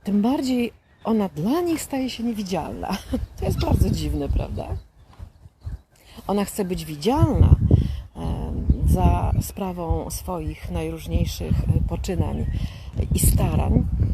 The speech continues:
a tu skutek odwrotny jest, że staje się coraz bardziej dla nich niewidzialna. Więc dzieje się dlatego tak, że gdy robi tak dużo i często tych starań, by stać się widzialną,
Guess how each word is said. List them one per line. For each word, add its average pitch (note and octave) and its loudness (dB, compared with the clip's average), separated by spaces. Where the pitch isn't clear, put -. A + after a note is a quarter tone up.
a A3 -4
tu C#4+ -4
skutek - 4
odwrotny - 0
jest, - 0
że - 2
staje G#3 -2
się - -2
coraz G3 -2
bardziej D3 0
dla D#3+ 0
nich - -2
niewidzialna. D#3 0
Więc G3 8
dzieje D4 2
się D#4+ -6
dlatego A#3+ -2
tak, - -8
że - 0
gdy A3 2
robi A3+ -4
tak G#3+ -4
dużo B3+ 0
i A3 -8
często A#3 -4
tych - -14
starań, G3 -6
by E3+ -6
stać - -8
się - -6
widzialną, E3+ 0